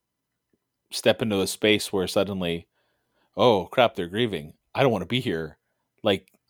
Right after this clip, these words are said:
grieving makes us uncomfortable, and we don't wanna talk about it. And so, like, two weeks after my grandfather died, someone told my, my mother to get over it.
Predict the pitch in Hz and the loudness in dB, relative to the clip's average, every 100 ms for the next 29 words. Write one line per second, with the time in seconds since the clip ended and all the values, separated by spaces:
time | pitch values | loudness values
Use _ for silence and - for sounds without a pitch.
0 | _ _ - 135 - _ _ - 117 101 | _ _ -20 -20 -20 _ _ 0 2 2
1 | 101 101 - 98 95 90 104 - 95 87 | 0 -2 -2 -4 -4 -4 -6 -4 -2 -2
2 | 80 - - 92 90 69 101 98 95 98 | -4 -12 -10 -8 -8 -8 -2 -2 0 0
3 | 98 92 76 95 98 92 87 85 _ _ | 0 0 -4 -8 -6 -4 -4 -8 _ _
4 | _ _ _ _ - 82 80 - _ _ | _ _ _ _ -8 -6 -6 -14 _ _
5 | _ _ _ - - 135 101 110 98 - | _ _ _ -6 2 2 4 2 2 2
6 | 95 87 104 87 85 101 104 95 87 87 | -2 -2 -4 -6 -4 -4 -2 -4 -2 -4
7 | 87 - 98 92 - 95 87 85 80 _ | -4 -4 -6 -6 -6 -6 -4 -6 -8 _
8 | _ _ _ _ _ 92 85 85 90 85 | _ _ _ _ _ -10 -8 -6 -6 -6
9 | 80 - - - 92 95 90 73 | -8 -12 -8 -2 0 0 -2 -12